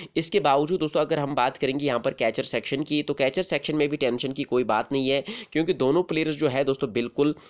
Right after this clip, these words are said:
सेम प्लेयर्स है। लेकिन थोड़ी से यहाँ पर हाई क्रेडिट प्ले-, वाले प्लेयर की बात करेंगे तो, अ, इसकी जो, अ, ये क्रेडिट, अ, प्रॉब्लम है, तो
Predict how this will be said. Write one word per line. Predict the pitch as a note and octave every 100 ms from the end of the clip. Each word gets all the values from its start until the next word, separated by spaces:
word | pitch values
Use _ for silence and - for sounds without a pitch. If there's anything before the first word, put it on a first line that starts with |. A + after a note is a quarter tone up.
| - -
सेम | - D3 F3
प्लेयर्स | C#3 C3+ C3+ C3+
है। | D#3 A3+ G#3+ D3
लेकिन | C#3 F#3
थोड़ी | - C#3 D#3
से | E3+
यहाँ | F3 C#3+
पर | D3+
हाई | D3 C#3
क्रेडिट | C#3 C#3+ -
प्ले-, | C3+ A#2
वाले | B2+ B2+ C3+
प्लेयर | B2 C3
की | C3+ B2+
बात | B2 -
करेंगे | B2 B2 C3
तो, | C#3 C#3 C3+ G#3 F#3+ B2
अ, | A#2+ A#2+ -
इसकी | C3+ - C#3+
जो, | C#3 C3
अ, | C3 B2 B2
ये | A#2+ A#2+
क्रेडिट, | A#2+ C#3 D3 D3+ B2+
अ, | - B2 A#2+
प्रॉब्लम | A#2 B2+ C3 C#3+
है, | C3 F3+ - - - - -
तो | D#3 D3+ -